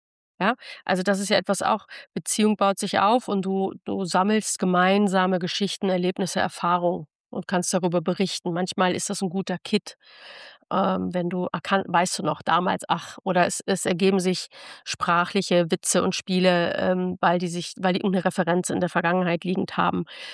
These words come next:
So, das, darüber wird Gemeinsamkeit auch gebaut. Also für mich ist schade, dass es kein, hm, ein Zeuge, keine Zeugin gibt quasi, ähm,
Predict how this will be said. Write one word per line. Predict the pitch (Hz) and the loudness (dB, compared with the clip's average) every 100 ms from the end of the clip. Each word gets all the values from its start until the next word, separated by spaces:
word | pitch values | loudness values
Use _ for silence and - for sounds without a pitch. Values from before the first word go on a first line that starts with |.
| - | -18
So, | - 175 160 - | -4 -2 -2 -4
das, | 180 - - | -6 -6 0
darüber | 175 180 175 | 0 2 -2
wird | - | -2
Gemeinsamkeit | 170 156 165 170 170 - - | 0 0 0 -2 -4 -4 -4
auch | - | -4
gebaut. | - - 175 - | -6 -2 -2 0
Also | 180 180 175 | 0 -2 -4
für | - | -2
mich | 196 240 | 0 0
ist | 269 - - | -2 -6 -6
schade, | - 196 202 190 | -2 2 2 0
dass | 180 - | -4 -6
es | - - | -10 -12
kein, | - 180 180 190 190 185 - - - - - - - _ - | -4 0 2 4 2 0 -4 -20 -18 -18 -16 -14 -16 _ 4
hm, | 190 185 185 185 180 _ _ _ _ _ - | 8 8 8 4 0 _ _ _ _ _ -4
ein | 185 185 180 | 0 2 0
Zeuge, | - - 185 185 240 233 | -4 -2 2 4 6 4
keine | - 190 185 | 0 -2 -2
Zeugin | - - 190 226 202 185 | -4 2 4 4 2 2
gibt | 180 _ | -2 _
quasi, | - - 175 175 180 190 185 180 - | -18 -2 2 2 2 2 2 2 0
ähm, | - 190 190 180 175 175 170 170 | 0 2 4 4 4 4 2 -2